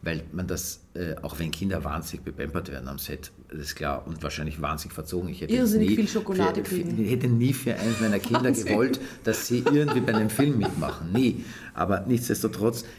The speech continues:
Speaker 1: ist es natürlich trotzdem ungefiltert und kommt gnadenlos raus. Wenn er
Speaker 2: Ja.
Speaker 1: nicht will, dann will er
Speaker 2: Will er
Speaker 1: nicht.
Speaker 2: nicht.
Speaker 1: Fertig.
Speaker 2: Ja.
Speaker 1: Aus Ende. Wenn er schlechte Laune hat, hat er schlechte Laune. Und das ist bei einem Kind, das ist, das hat schon auch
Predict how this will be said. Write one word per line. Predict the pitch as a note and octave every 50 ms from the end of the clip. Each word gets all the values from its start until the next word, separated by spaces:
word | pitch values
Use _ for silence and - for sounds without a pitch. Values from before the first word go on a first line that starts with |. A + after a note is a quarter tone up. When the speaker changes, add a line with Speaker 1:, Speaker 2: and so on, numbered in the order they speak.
| - - -
Speaker 1:
ist | B2 -
es | B2 A2
natürlich | A#2 A2 G#2 A#2 G#2+ G#2 G2+
trotzdem | F2+ F#2+ A2 A#2+ A#2 - B2 A2
ungefiltert | - G#2+ B2 C3+ C#3+ C3 B2 - A#2+ A2 - G2+ -
und | G2+ F#2+ F#2+
kommt | - A#2 G#2+ G#2 -
gnadenlos | - - F#2+ F2 E2 G2 G#2 A2 G#2 F#2+ F#2 F#2 F#2
raus. | F2 E2 F#2+ A2 - -
Wenn | F2+ F2+
er | G2
Speaker 2:
Ja. | G2 - -
Speaker 1:
nicht | - - -
will, | F2+ G2+ A#2 B2+
dann | G#2+ F#2 F#2 F2+
will | G2+ A2+
er | E3+ G3
Speaker 2:
Will | B3+ C#4
er | C4+ G3+
Speaker 1:
nicht. | F#3+ E3+
Speaker 2:
nicht. | D#3 -
Speaker 1:
Fertig. | G#2+ B2+ B2+ - - -
Speaker 2:
Ja. | G3+ G#3+ G#3
Speaker 1:
Aus | - F#2+ F#2 -
Ende. | - B2 B2 G2+ F#2 - - - -
Wenn | G2+ G2
er | F#2
schlechte | F#2+ F#2 F2+ - - - A#2+
Laune | F#2+ E2 D#2 F2 A#2 B2+
hat, | A2+ A2 - -
hat | - F#2 - E2
er | G#2
schlechte | - - G#2+ - F#2+ - - -
Laune. | F2+ - E2+ A2+ B2 G#2 D#2+ - - - - - - - -
Und | - A2+ A2 G2
das | F#2+ F2+
ist | F2+ B2 D#3 -
bei | -
einem | G#2+ A2 A2
Kind, | G2 - - C3 B2+
das | A#2 F#2 -
ist, | - - - - - - -
das | G#2+ - - -
hat | C#3+ D#3 -
schon | - - A#2 -
auch | - C2+ -